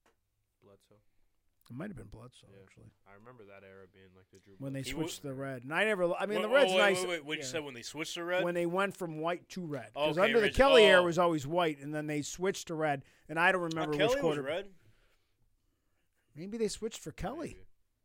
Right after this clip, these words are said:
Speaker 2: 'Cause
Speaker 3: Yeah,
Speaker 2: he wanted to see better.
Speaker 3: because they, yeah, because
Speaker 2: Well, then I guess he didn't stink.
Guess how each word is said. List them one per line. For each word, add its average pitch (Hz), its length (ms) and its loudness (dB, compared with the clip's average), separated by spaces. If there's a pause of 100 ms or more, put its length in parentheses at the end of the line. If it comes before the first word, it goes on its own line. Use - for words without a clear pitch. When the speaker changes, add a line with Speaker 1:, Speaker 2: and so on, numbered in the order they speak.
(680)
Speaker 2:
'Cause 143 120 -6
Speaker 3:
Yeah, 175 140 0
Speaker 2:
he 180 60 0
wanted 165 160 -8
to 151 60 -8
see 233 220 -8
better. 156 200 -8
Speaker 3:
because 151 240 -8
they, 156 140 -2
yeah, 156 340 -4 (180)
because 123 240 -12
Speaker 2:
Well, 196 180 8
then 226 140 2
I 226 60 2
guess 220 180 4
he 240 80 -4
didn't 277 220 -6
stink. - 260 -14